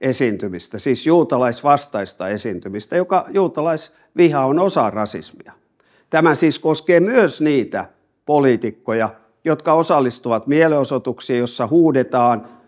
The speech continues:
Jordanjoelta Välimerelle, "Palestiina olkoon vapaa", joka tarkoittaa maailman ainoan israelsvaltion, is-, juutalaisvaltion hävittämistä,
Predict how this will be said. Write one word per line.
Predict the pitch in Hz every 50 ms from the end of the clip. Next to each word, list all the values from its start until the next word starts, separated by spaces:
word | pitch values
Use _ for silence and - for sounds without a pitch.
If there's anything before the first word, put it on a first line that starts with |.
| _ _ _ _ _ _ _ _ _ _ _ -
Jordanjoelta | 139 151 165 156 156 156 135 127 127 135 135 131 120 117 113 117 107 110
Välimerelle, | - 160 160 156 139 135 135 131 123 123 120 117 117 113
"Palestiina | 113 - 143 139 147 143 127 - - - 117 110 113 110
olkoon | 117 120 117 110 - 101 101 98 87 104
vapaa", | 147 170 170 - 160 135 127 120 - - - - -
joka | - 185 190 196 190
tarkoittaa | - 196 196 175 151 - 160 143 139 - 156 147 143
maailman | 156 180 180 165 151 135 139 139 131 - -
ainoan | 165 175 185 170 156 135 120 113 110 101 90 87 _ _ _ _ - -
israelsvaltion, | 160 160 151 - 139 120 110 101 - 120 117 113 107 98 - 113 101 92 - - - - - - _ -
is-, | 165 175 170 - - - - 139 143
juutalaisvaltion | 185 202 180 - - 127 120 113 107 104 - 120 120 113 104 104 - 98 87 82 71 - _ _ _ _ _ _ _ _
hävittämistä, | - 151 165 196 185 190 - - 156 139 139 135 135 - - 139 123